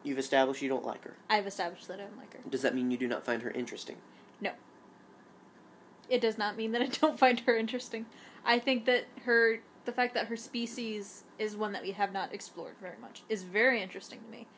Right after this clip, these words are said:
Speaker 2: We only know of one other, uh, let me get this right, uh, Paladuvan.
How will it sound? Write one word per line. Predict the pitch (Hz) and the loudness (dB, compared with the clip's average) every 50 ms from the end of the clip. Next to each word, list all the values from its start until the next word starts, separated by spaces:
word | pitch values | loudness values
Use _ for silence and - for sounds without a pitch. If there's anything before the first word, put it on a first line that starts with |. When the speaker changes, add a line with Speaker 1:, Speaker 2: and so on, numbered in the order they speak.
| - - - - - - - | -20 -20 -20 -20 -20 -6 -2
Speaker 2:
We | 208 208 | 0 0
only | 208 202 208 208 202 | 0 0 -2 -2 -2
know | 202 202 196 190 | 0 0 0 -2
of | 175 180 185 190 | -2 -4 -2 0
one | 214 233 | 2 2
other, | 254 233 208 202 190 185 185 185 202 - | 2 2 2 0 -2 -2 -4 -6 -6 -4
uh, | - 190 185 175 170 170 185 196 - - - - - | -2 0 0 0 0 -2 -4 -6 -12 -18 -18 -12 -8
let | 214 214 | -6 -4
me | 208 208 202 | -4 -2 -2
get | 214 202 - | -2 -2 0
this | 214 208 208 - | -2 -4 -2 0
right, | 262 269 277 262 - - - - - - - - - - - - - - - | 2 2 2 2 0 -4 -16 -20 -20 -20 -20 -20 -20 -20 -20 -20 -12 -4 0
uh, | 208 208 - 190 - - - - - - - | 0 2 2 0 -2 -4 -10 -18 -20 -20 -6
Paladuvan. | - - 247 240 240 220 226 233 208 170 170 165 196 | 2 4 4 6 6 6 4 4 2 2 -4 -8 -10